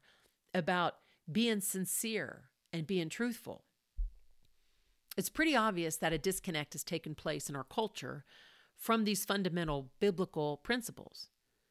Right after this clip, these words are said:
And that's what they are, sincerity and truth. They are foundational biblical principles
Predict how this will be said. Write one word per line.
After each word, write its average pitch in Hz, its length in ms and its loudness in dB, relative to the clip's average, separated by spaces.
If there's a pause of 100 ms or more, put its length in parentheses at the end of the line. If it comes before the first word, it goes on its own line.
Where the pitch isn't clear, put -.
(300)
And 185 120 4
that's 247 200 8
what 220 140 4
they 175 120 4
are, 202 400 4 (100)
sincerity 202 720 2
and 165 100 -2
truth. 220 500 -2 (680)
They 214 160 6
are 190 160 6
foundational 233 1160 2 (1000)
biblical 285 680 4 (180)
principles 143 800 -4